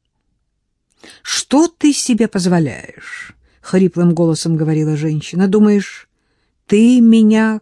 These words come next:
купил, да? Оставь меня в покое.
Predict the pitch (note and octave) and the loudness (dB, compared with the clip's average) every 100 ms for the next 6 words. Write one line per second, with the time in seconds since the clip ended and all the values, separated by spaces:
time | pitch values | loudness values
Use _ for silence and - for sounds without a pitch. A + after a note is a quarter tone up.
0 | - A#3+ - D3 B2+ - _ _ - G3 | -4 -4 -2 -4 -6 -10 _ _ -12 -4
1 | B3 _ _ _ _ _ _ _ _ - | -4 _ _ _ _ _ _ _ _ -2
2 | G#3+ - - - C4 - A#3 G#3+ G3+ - | -2 -2 -6 -4 -4 0 2 2 2 -2
3 | E3 - - - | -12 -12 -20 -20